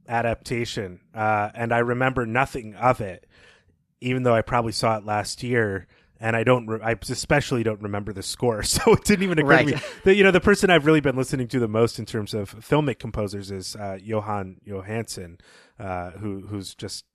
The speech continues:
Speaker 1: the best. So, I mean, uh, th-, though he's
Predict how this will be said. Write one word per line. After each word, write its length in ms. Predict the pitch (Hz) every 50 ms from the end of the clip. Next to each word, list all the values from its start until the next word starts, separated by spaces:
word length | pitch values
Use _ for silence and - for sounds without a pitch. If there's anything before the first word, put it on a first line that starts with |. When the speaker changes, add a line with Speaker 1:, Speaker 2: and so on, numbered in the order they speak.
| _ 107 113 104
Speaker 1:
the 160 | 110 117 104 92 _ _ _ _ -
best. 420 | - 117 98 78 - - - - -
So, 340 | - - 147 127 117 113 110
I 140 | 117 120
mean, 260 | 117 117 117 113 107 104 _ _ _ _ _ _ _
uh, 220 | - 113 107 104 107 107 110 110 107
th-, 220 | - 113 113 107 98
though 140 | 104 110 104
he's 180 | 101 92 -